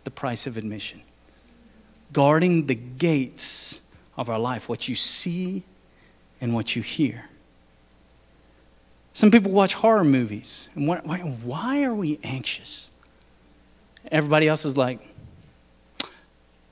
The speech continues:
"Have you thought about the horror movies?" "I hadn't thought about that." "Well, you should think about that." I'm serious. I'm not saying just watch,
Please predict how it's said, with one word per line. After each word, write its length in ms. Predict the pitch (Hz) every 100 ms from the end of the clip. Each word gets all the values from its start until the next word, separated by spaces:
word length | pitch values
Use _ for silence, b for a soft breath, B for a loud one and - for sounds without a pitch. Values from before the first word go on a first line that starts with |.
| -
"Have 240 | - 123
you 100 | 123
thought 300 | - 240 277
about 240 | 180 175 -
the 80 |
horror 340 | 123 - 226 107
movies?" 500 | 101 92 - - - - - - -
"I 180 | 110 98
hadn't 260 | 101 104
thought 160 | 151 190
about 220 | 117 90
that." 140 | - - -
"Well, 260 | 302 285
you 160 | 240 233
should 240 | - 190
think 240 | - 110 -
about 280 | - 73
that." 140 | - - - - - - - - - - - - - - - - - - - _ _ _ - b b b b - -
I'm 120 | 190
serious. 680 | - 180 247 208 - - - - _ _ _ _ b b b b
I'm 80 | -
not 140 | 440 -
saying 340 | 214 220 233
just 180 | 202 -
watch, 460 | 160 180 - -